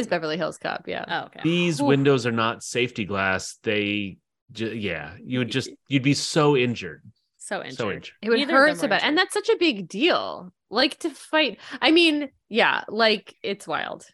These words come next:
Speaker 1: Not even just to smash the glass, which you'd have to, anyway, you'd have to have
Speaker 2: <laughs> Yeah.
Speaker 1: such force to do that from
Speaker 2: I know.
Speaker 1: leaping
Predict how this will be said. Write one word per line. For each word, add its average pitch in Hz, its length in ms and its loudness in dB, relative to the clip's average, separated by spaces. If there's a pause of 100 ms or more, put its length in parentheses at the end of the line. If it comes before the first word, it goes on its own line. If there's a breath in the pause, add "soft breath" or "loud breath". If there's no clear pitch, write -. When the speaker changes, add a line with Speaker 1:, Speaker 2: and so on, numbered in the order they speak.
(100)
Speaker 1:
Not 381 220 2 (100)
even 339 200 -4
just - 220 -6
to 240 100 0
smash 214 720 -2
the 226 100 -4
glass, 170 680 -6
which 196 180 -14
you'd 208 100 -6
have 208 240 -8
to, 180 180 -8 (220)
anyway, 156 480 -12 (140)
you'd - 120 -6
have 262 120 4
to - 100 6
have - 120 -8
Speaker 2:
<laughs> - 40 -6
Yeah. - 80 4
Speaker 1:
such - 240 4
force 220 680 0
to 202 100 -10
do 196 240 -6
that 180 260 -6
from 180 260 -8
Speaker 2:
I 226 120 6
know. 220 240 6
Speaker 1:
leaping 190 400 -2